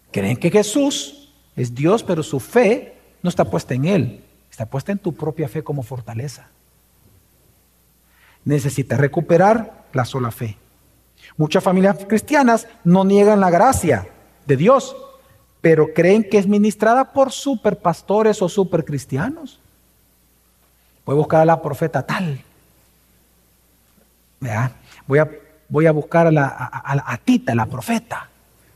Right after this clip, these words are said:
O a Tito, el profeta, al apóstol.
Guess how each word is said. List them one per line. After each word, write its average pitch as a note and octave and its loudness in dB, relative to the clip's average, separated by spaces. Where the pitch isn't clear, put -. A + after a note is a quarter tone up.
O B2+ -6
a B2+ -4
Tito, D3+ -2
el A#2+ -8
profeta, D#3 -8
al B2 -6
apóstol. A#2+ -8